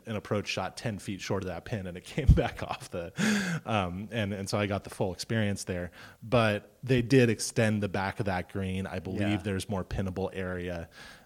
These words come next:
Speaker 1: The same is true of the seventeenth hole, the seventeenth green in two thousand ten was basically impossible to hit.
Speaker 2: Mm-hmm.
Speaker 1: Um, and they, they rebuilt the thirteenth green.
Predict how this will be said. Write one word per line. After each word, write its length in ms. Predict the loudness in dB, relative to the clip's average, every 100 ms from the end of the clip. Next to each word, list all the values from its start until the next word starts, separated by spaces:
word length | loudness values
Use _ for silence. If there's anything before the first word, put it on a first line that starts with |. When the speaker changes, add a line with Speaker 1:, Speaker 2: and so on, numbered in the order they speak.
| _ 0
Speaker 1:
The 140 | 2
same 380 | 4 4 4 4
is 120 | 2
true 300 | 0 2 2
of 80 | 0
the 80 | -2
seventeenth 640 | 2 2 0 -4 -6 -4
hole, 520 | 0 2 2 -2 -6 -14 -12 -2
the 40 |
seventeenth 520 | 2 4 2 -2 -4
green 300 | -4 -2 -2
in 100 | -2
two 160 | -4 -4
thousand 380 | -2 -4 -4 -6
ten 240 | -6 -6
was 100 | -8
basically 480 | -6 -6 -6 -6 -8
impossible 560 | -6 -6 -8 -8 -10 -10
to 120 | -8
hit. 300 | -6 -6 -8 -14 -12
Speaker 2:
Mm-hmm. 240 | -10 -10 -10 -16 _ -10
Speaker 1:
Um, 360 | -6 -6 -8 -10 -6
and 280 | -4 -2
they, 180 | -2 -2
they 160 | -4 -4
rebuilt 460 | 0 0 0 -4
the 80 | -4
thirteenth 600 | 0 0 0 -4 -6 -6
green. 400 | -4 -4 -4 -8